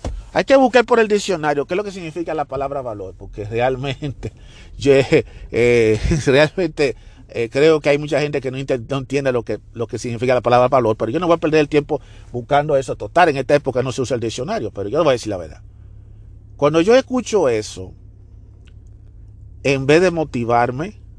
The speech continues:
Porque a veces uno escucha a estos influencers y uno quiere como por lo menos escuchar gente que te anime, que te levante el ánimo. Lo que eso hace es sencillamente es que me desanima.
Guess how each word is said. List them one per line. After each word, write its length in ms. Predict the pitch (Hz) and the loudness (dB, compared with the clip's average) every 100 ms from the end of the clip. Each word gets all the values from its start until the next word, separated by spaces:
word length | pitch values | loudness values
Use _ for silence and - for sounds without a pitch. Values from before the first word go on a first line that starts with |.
| - - - - - - - - - - | -20 -20 -20 -20 -20 -20 -20 -20 -20 -6
Porque 220 | 127 143 | 0 2
a 20 | |
veces 220 | 180 254 | 4 4
uno 180 | 214 226 | 4 2
escucha 460 | 196 208 208 180 151 | 0 0 0 2 2
a 60 | |
estos 360 | 151 180 - - | 2 -4 -8 -8
influencers 840 | 143 139 135 139 151 143 - 117 - - - - - - | -6 -6 -4 0 2 0 -6 -10 -12 -20 -20 -20 -18 -8
y 100 | 123 | -4
uno 200 | 151 165 | -2 0
quiere 240 | 156 175 | 2 2
como 240 | 175 143 | 0 -2
por 140 | 127 127 | 0 -2
lo 60 | |
menos 200 | 123 151 | 0 -4
escuchar 400 | 180 160 - 160 | -2 -2 2 2
gente 380 | 156 151 143 185 | 4 0 0 -2
que 140 | 156 139 | -2 -2
te 180 | 131 | 0
anime, 600 | 123 123 135 143 135 151 | -2 -2 -6 -6 -6 -6
que 160 | 147 139 | -4 -6
te 200 | - 120 | -2 -2
levante 460 | 117 117 131 139 165 | 0 2 0 4 4
el 120 | 151 | 6
ánimo. 400 | 233 220 123 131 - - - - | 4 0 -8 -12 -16 -18 -14 -12
Lo 200 | 117 135 | -4 -4
que 200 | 113 135 | -2 -2
eso 280 | 147 - 185 | -2 0 4
hace 360 | 160 170 160 143 | 4 4 2 0
es 80 | 151 | 0
sencillamente 840 | 147 135 139 151 135 135 - 135 | -4 -4 -2 0 0 -4 -4 -2
es 60 | 143 | -2
que 120 | 170 | -4
me 100 | 127 | -6
desanima. 580 | 113 110 113 185 95 90 | -6 -6 -6 -8 -10 -12